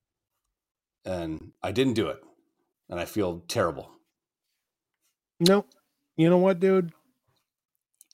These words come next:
Speaker 1: You gotta take
Speaker 2: I
Speaker 1: calculated risks.
Speaker 2: Fuck yeah.
Speaker 1: And I think
Speaker 2: Fuck
Speaker 1: that was,
Speaker 2: yeah.
Speaker 1: you know.
Speaker 2: Especially in today's day and age. And I can see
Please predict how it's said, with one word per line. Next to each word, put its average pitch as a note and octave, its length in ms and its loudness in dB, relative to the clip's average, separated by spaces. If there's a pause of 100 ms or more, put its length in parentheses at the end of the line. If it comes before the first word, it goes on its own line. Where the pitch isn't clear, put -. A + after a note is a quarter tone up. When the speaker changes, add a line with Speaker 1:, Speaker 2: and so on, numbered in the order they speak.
Speaker 1:
You E3 100 6
gotta G#3+ 140 6
take F3+ 280 4
Speaker 2:
I - 40 -8
Speaker 1:
calculated D3 760 4
risks. - 520 -4 (800)
Speaker 2:
Fuck - 300 -4
yeah. E3 380 4 (220)
Speaker 1:
And G#2+ 180 2
I A2+ 80 4
think C#3+ 200 4
Speaker 2:
Fuck B2+ 80 -2
Speaker 1:
that B2 220 6
was, C3 180 2
Speaker 2:
yeah. A3 80 0
Speaker 1:
you B3+ 60 2
know. G3+ 140 2 (680)
Speaker 2:
Especially B3+ 500 6
in A#3+ 60 2
today's B3 380 0
day C3+ 200 0
and A2 80 -2
age. F#2 240 -4
And D3+ 180 0 (180)
I C#3 120 4
can B2 180 -6
see E3+ 460 0